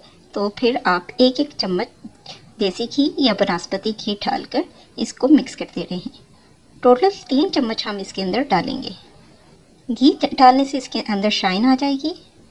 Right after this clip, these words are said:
इस time पर हम इसमें अपनी पसंद का कोई भी कलर डाल सकते हैं। मैंने green color का इस्तेमाल किया है, आप कोई भी कलर यूज़ कर सकते हैं। कलर डालकर भी हम इसको अच्छी तरह से mix कर लेंगे। हमने इस mixture को उस वक्त तक पक-, पकाना है जब तक ये पैन को ना छोड़ने लग जाए।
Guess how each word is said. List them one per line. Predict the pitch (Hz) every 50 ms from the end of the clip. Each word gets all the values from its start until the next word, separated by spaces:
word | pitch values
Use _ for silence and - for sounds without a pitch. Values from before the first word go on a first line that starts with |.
| _ _ _ _ _ _ _ _ _ - -
इस | 311 - -
time | 359 339 349 339
पर | - 359 330
हम | 311 320 277 277
इसमें | 277 269 - 277 269
अपनी | 247 254 262 233
पसंद | 226 247 - - 208 202 -
का | -
कोई | 196 - 208 208 214
भी | 208 214
कलर | - - 185 202 247 - - - -
डाल | 214 190 175
सकते | 175 - - - - - 247
हैं। | 254 254 262
मैंने | 254 208 196 196
green | 185 - 185 180 180
color | 185 - 208 220
का | 214 - 240
इस्तेमाल | 240 233 - - 254 233 233 233
किया | - - 247 240
है, | 254 277 285 277 - -
आप | 202 -
कोई | - - - 190
भी | 185 -
कलर | 190 - 190 - 254 277 - - - - - -
यूज़ | 208 196 180 -
कर | - -
सकते | 175 - - - - - -
हैं। | 185 170 - - - - - _ _ _ _ - _ _ _ _ -
कलर | - 233 277
डालकर | 359 349 349 311 302 302 311 285
भी | 269 302 294
हम | 277 277 247 233
इसको | 208 - - 208
अच्छी | 196 190 - - 196
तरह | - 202 190 190
से | - - 190
mix | 190 180 175 - -
कर | - 185 175
लेंगे। | 175 185 196 214 233 285 - - - - - - - - - - - - - - _ _ _ _ - -
हमने | 262 269 294 349
इस | 370 349 320 -
mixture | 302 269 277 - - 277
को | 277 277 294 285
उस | - - - - -
वक्त | 262 - -
तक | - - - -
पक-, | - 208 - - _ -
पकाना | - 196 - 185 180 185 196
है | 202 220 277 359 349
जब | 233 -
तक | - - 269 269 -
ये | 262
पैन | 262 - 196 180 185 185 208
को | - - 233
ना | 269 302
छोड़ने | 311 - - 196 185 175 180
लग | 180 175 - - -
जाए। | - - 190 262